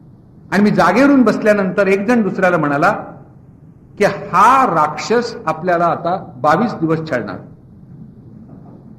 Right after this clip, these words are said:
गेल्या वर्षी कशी आनंदाने ट्रिप झाली, कारण ते प्राध्यापक सिगरेट ओढत होते, आपण पण सिगरेट ओढत होतो,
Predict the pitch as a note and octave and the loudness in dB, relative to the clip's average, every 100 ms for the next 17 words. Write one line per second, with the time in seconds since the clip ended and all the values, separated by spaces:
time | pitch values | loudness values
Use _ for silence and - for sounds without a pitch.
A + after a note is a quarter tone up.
0 | - - - - - C#3 A#3 B3+ B3+ B3+ | -20 -20 -20 -20 -4 0 4 4 4 2
1 | G#3 B3 F#3+ G3+ A3 A3 G3+ E3+ C#3 G#2+ | -2 0 0 2 2 2 0 -4 -4 -6
2 | F2+ - - - - - - - - - | -6 -14 -18 -20 -20 -20 -20 -20 -20 -20
3 | - A3+ A3+ - A#3+ G#3 F#3+ B3+ B3+ A3 | -2 0 2 -2 0 0 2 2 0 0
4 | A3 A3+ G#3 G3+ G3 C4 A#3 C#4+ B3+ A3 | 0 2 0 0 -2 -2 -2 0 0 -2
5 | F#3 D#3 C#3 A#2+ A2+ - - | -4 -6 -6 -8 -12 -14 -20